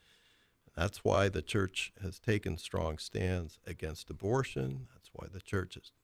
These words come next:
opposes euthanasia and assisted suicide. And that's why the church is right now even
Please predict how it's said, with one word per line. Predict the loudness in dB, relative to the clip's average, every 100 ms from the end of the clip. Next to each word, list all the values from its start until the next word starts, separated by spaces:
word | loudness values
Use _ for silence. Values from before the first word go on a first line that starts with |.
| _ _ -10
opposes | -2 2 2 2 -6
euthanasia | -2 -2 0 0 4 4 4 0
and | 0
assisted | -4 -8 -10 -12 -14 -6
suicide. | 0 4 4 2 0 0 -2 -6 -12
And | -12 -12
that's | -14 -6
why | 0 0
the | 0
church | -2 2 2 0
is | -8 -6
right | -2 -2 0
now | 2 2 2 -2
even | -2 0 0